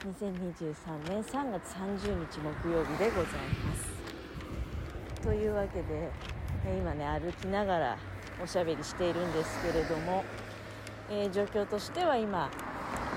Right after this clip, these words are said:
ー、新潟分屯基地、自衛隊モニター、あ、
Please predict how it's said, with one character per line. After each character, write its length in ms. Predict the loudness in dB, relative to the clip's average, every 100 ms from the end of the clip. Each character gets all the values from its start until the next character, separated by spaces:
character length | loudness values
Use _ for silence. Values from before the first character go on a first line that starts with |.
| 0 0 0 -2 -4 -6 -6 -6 -8 -6 -6 -4 -2 4
ー、 40 |
新 100 | 6
潟 360 | 6 6 4 4 0 -6 -6 -6 -6 -6 -6 -6 -6 -6 -6 2
分 140 | 2
屯 180 | 4 4
基 60 | 4
地、 40 | 0 0 0 0 -4 -4 -4 -6 -6 -6 -8 -8 -10 -10 -10 -2
自 140 | 2
衛 60 | 4
隊 140 | 4
モ 160 | 2 0
ニ 140 | 0
タ 140 | -2
ー、 80 |
あ、 20 | -2